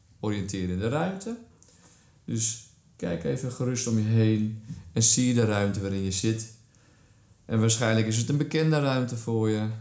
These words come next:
Probeer dan toch echt te kijken met frisse ogen. En echt de dingen en de planten, als die er zijn.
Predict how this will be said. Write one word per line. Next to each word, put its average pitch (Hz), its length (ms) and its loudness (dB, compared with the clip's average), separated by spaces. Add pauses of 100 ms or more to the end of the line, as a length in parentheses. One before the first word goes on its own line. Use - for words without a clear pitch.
(280)
Probeer 139 380 -4
dan 127 320 -2
toch - 240 -6
echt - 200 -6
te 175 60 -8
kijken 127 420 -2
met 113 120 -2
frisse - 420 -4
ogen. 107 460 -4 (120)
En 120 200 -8
echt 180 300 -4
de 110 200 -4
dingen 135 420 0 (580)
en - 120 -6
de 101 60 -4
planten, 123 760 0 (340)
als 113 160 -4
die 117 140 -2
er 113 80 0
zijn. 113 640 2